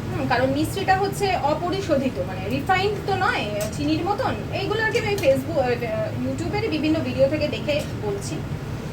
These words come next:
মিষ্টিটা ওই জন্য নন বেঙ্গলিরা খুব মিষ্টিটা ইউজ করে যে কোনো রান্নায়, আর আমরা করি চিনি। তো চলো, হয়ে গেছে আমার এদিকে বড়া ভাজা।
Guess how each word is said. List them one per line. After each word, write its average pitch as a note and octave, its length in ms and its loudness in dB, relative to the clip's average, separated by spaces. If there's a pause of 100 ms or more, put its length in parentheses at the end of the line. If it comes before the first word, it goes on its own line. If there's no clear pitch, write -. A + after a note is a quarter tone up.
(140)
মিষ্টিটা E4+ 440 2
ওই E4+ 60 0
জন্য F4 200 -2 (120)
নন C#4 180 2
বেঙ্গলিরা D#4+ 440 2 (100)
খুব G4+ 140 2
মিষ্টিটা D#4 380 0
ইউজ A#3+ 340 0
করে G3 220 -2
যে C#4 180 0
কোনো D#4+ 160 2
রান্নায়, G#3 440 0 (140)
আর A3 80 -4
আমরা B3+ 240 0
করি F#4 280 2
চিনি। A#3 320 0 (2000)
তো F4+ 120 -2
চলো, F4 220 6 (100)
হয়ে C#4+ 180 2
গেছে D4 240 0
আমার D#4 160 2
এদিকে D4 300 0
বড়া C4 240 6
ভাজা। D4 300 0